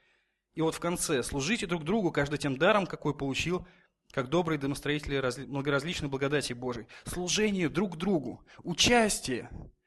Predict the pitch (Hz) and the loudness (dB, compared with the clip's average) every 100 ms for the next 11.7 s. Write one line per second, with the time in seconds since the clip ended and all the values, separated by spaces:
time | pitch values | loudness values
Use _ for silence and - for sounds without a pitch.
0 | _ - 165 185 175 202 220 139 151 202 | _ 0 0 0 0 2 2 2 2 4
1 | 262 190 165 175 175 240 147 185 233 156 | 4 4 0 0 0 0 2 2 2 2
2 | 147 - - - 165 269 - 175 - 180 | -2 -4 -4 2 6 6 4 2 2 2
3 | 196 262 185 160 170 196 240 156 165 180 | 4 4 4 0 0 2 2 2 0 0
4 | 180 175 - 202 185 151 165 156 - - | 0 0 2 4 4 2 4 2 2 -10
5 | - _ _ _ - 160 - 165 180 170 | -14 _ _ _ -2 0 0 0 2 0
6 | 160 156 160 135 127 - 180 202 165 110 | 0 0 0 0 0 0 0 4 4 4
7 | - _ _ _ - - 151 240 - 156 | -4 _ _ _ -20 -4 4 4 4 2
8 | 147 135 - - _ _ _ _ _ _ | 2 2 0 -6 _ _ _ _ _ _
9 | _ _ _ _ _ _ _ _ _ _ | _ _ _ _ _ _ _ _ _ _
10 | - 190 233 220 190 208 156 180 220 214 | -2 0 4 2 2 2 4 6 4 4
11 | 202 - 180 147 - - | 0 4 4 4 -2 -10